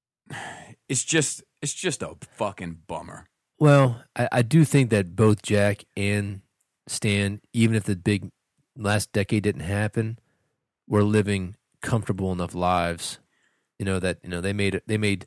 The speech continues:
Speaker 2: successful careers off of comic books.
Speaker 1: I agree. I agree. I'm not, I'm not taking that away from
Speaker 2: Yeah.
Speaker 1: you, of course. I'm just saying that, like, to see
Speaker 2: I
Speaker 1: just
Speaker 2: get your
Speaker 1: how
Speaker 2: point. I get,
Speaker 1: impactful
Speaker 2: yeah,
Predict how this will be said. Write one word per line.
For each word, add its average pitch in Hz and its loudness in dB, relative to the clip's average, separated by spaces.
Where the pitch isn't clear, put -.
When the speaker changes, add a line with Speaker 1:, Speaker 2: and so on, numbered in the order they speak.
Speaker 2:
successful 107 -2
careers 92 -2
off 87 -6
of 82 -16
comic 85 -6
books. - -12
Speaker 1:
I 156 4
agree. 160 -2
I 156 2
agree. 160 -2
I'm 139 -2
not, 160 -4
I'm 160 0
not 127 -2
taking 104 -6
that 113 0
away 90 -6
from 117 4
Speaker 2:
Yeah. 104 6
Speaker 1:
you, 90 4
of 87 -4
course. 98 -4
I'm 127 -2
just 117 -2
saying 113 -4
that, 95 -8
like, 95 -8
to 107 -10
see 123 -6
Speaker 2:
I 127 4
Speaker 1:
just 151 8
Speaker 2:
get 160 6
your 123 4
Speaker 1:
how - -4
Speaker 2:
point. 101 2
I 107 -2
get, 104 -6
Speaker 1:
impactful 92 -10
Speaker 2:
yeah, 98 2